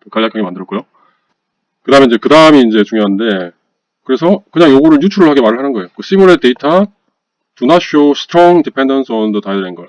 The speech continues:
다이얼 앵글에 뭔가 큰 디펜던스 보이지 않는다. 예를 들어서 만약에 공격수 백팔십인데 이게 뭐 이런 식으로 뭐 보였으면 큰 디펜던스 보이는데 그게 아니라 뭐 비슷하게 나왔다 이거죠. 그렇다는 얘기는 indicating that they, they가 결국 they라죠. they가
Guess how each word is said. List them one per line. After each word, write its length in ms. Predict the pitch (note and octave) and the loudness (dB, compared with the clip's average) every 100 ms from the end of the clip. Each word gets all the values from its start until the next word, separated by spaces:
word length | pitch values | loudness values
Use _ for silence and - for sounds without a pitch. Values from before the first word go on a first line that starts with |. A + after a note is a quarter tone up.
| - | -10
다이얼 200 | A2+ C#3+ | -4 -2
앵글에 260 | D#3 D#3 C3 | -2 -2 0
뭔가 220 | D3 C3+ | 0 -2
큰 240 | - F#3+ | -4 -4
디펜던스 320 | C#3 D3 D3 - | -4 -2 -4 -4
보이지 180 | B2+ | -8
않는다. 220 | A#2+ G#2 A2+ | -6 -4 -2
예를 140 | D3 | 0
들어서 180 | C3+ A#2 | -2 -4
만약에 400 | G#2 A2 C3+ G3 - _ _ _ _ _ | -6 -4 -6 -8 -12 _ _ _ _ _
공격수 240 | A2+ A#2+ - | -8 -8 -8
백팔십인데 800 | B2 C3 C3 A2+ G#2 B2+ A#2+ - | -10 -10 -8 -8 -6 -8 -10 -12
이게 120 | A2+ A#2 | -8 -6
뭐 120 | G2+ | -2
이런 380 | A#2 C3 C#3 C#3 | 0 2 2 0
식으로 260 | A#2+ A2 | -4 -6
뭐 160 | G2 F2+ _ _ _ _ _ | -6 -10 _ _ _ _ _
보였으면 400 | A2+ C3 C#3+ B2 | -4 -2 -4 -6
큰 180 | - C3+ | -8 -12
디펜던스 380 | A#2 B2+ B2 - | -10 -10 -12 -10
보이는데 380 | G#2 G#2 A2+ | -8 -6 -8
그게 160 | G#2 A2+ | -8 -6
아니라 200 | A2+ G#2 | -6 -6
뭐 100 | F#2 | -10
비슷하게 300 | - - B2 | -12 -8 -8
나왔다 280 | F#2+ G2 A#2+ | -8 -10 -10
이거죠. 220 | F2+ F2+ _ _ _ _ _ _ _ _ _ _ | -12 -20 _ _ _ _ _ _ _ _ _ _
그렇다는 320 | D3 F3 F#3 | -4 2 2
얘기는 180 | C3+ D3 | 4 2
indicating 460 | D#3 D#3+ C#3+ C3 B2 | 2 0 -4 -4 -4
that 180 | E3+ - | -6 -2
they, 260 | C3+ G#2 | -2 -2
they가 320 | F#2 C3 C3 A2 | -2 -2 -2 -4
결국 160 | G#2+ | -6
they라죠. 300 | A2 A2+ G2 | -6 -6 -8
they가 1080 | - A#2+ C#3 D3 C#3+ C3+ - _ - C3+ | -4 -4 0 0 0 -2 -6 _ -8 -4